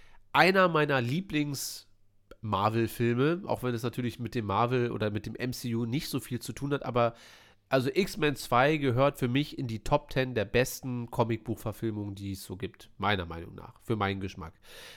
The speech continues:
Äh, bei dir ist ja noch gar nicht so lange her, dass du den geguckt hast. Wie sieht's bei dir aus, Desart? Wie hast du den jetzt, äh, aufgenommen im Vergleich zu, da du ja sowieso grad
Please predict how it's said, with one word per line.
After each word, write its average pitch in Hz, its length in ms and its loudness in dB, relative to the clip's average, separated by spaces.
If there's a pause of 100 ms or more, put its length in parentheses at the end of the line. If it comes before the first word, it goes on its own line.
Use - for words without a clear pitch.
Äh, 131 280 8 (240)
bei 123 120 8
dir 160 180 8
ist 170 80 4
ja 156 100 4
noch 147 140 2
gar 135 160 6
nicht 147 140 -2
so 131 100 -4
lange 123 240 0
her, 139 160 2
dass 160 160 -2
du - 80 -16
den 131 160 -4
geguckt 147 320 -2
hast. 156 400 0 (440)
Wie 156 420 2
sieht's 143 260 -4
bei 127 160 4
dir 117 140 0
aus, 113 160 -2
Desart? 117 320 -2
Wie 113 100 0
hast 117 220 0
du 117 40 -10
den 113 160 -2
jetzt, - 400 -4
äh, 123 60 -4
aufgenommen 127 720 0
im 113 80 -4
Vergleich 110 720 0
zu, 113 580 2 (400)
da 117 100 8
du 120 80 4
ja 131 140 4
sowieso 120 400 2
grad 120 440 0